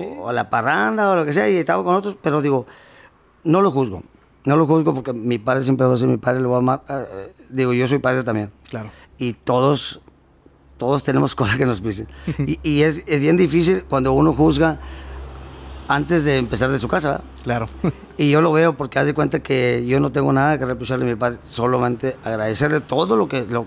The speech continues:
Speaker 1: lo que todavía nos ha dado y, y, y, y lo que nos está dando. Porque haz de cuenta, compadre, porque seis semanas, una semana,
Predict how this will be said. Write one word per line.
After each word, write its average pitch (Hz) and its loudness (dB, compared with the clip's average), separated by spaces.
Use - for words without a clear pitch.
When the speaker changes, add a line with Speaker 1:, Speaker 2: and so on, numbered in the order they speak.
Speaker 1:
lo 113 -4
que 101 -10
todavía 123 -2
nos 131 0
ha 131 2
dado 131 2
y, 135 -4
y, 120 -6
y, 117 -6
y 117 -2
lo 113 -2
que 117 -6
nos 104 -6
está 95 -6
dando. 98 -6
Porque 139 -2
haz 151 0
de 160 0
cuenta, 165 -2
compadre, 143 -6
porque 131 -10
seis 202 0
semanas, 135 -2
una 170 4
semana, 139 0